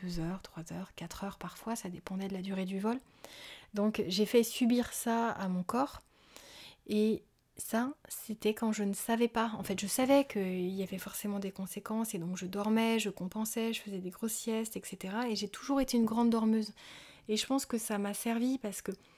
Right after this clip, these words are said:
ça m'est arrivé en escale de dormir seize heures d'affilée. Vous allez peut-être avoir du mal à me croire, mais je me rappelle très nettement d'une escale à Istanbul, sous la pluie, sous des cordes,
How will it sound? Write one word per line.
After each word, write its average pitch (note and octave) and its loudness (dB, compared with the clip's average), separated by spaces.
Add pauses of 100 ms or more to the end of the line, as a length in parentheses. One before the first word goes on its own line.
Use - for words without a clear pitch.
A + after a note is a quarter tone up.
(360)
ça G#3+ 2
m'est A3 6
arrivé G#3+ 4
en G#3 0
escale B3+ -2
de A3 0
dormir G3+ -2
seize A3 0
heures A#3+ 2
d'affilée. G3+ 0
Vous C4 -4
allez G3+ -4
peut-être G3 -8
avoir G3 -4
du G3+ -4
mal G3+ -2
à F#3 -2
me F#3+ -2
croire, - -2 (640)
mais G#3 2
je G#3 0
me G#3 4
rappelle G#3+ 2
très - 0
nettement A#3+ 4
d'une G#3+ 0
escale G3+ -2
à F#3+ -2
Istanbul, A3 0
sous - -10
la G3 -2
pluie, B3+ 2
sous G3 -4
des F3 0
cordes, A#3 -2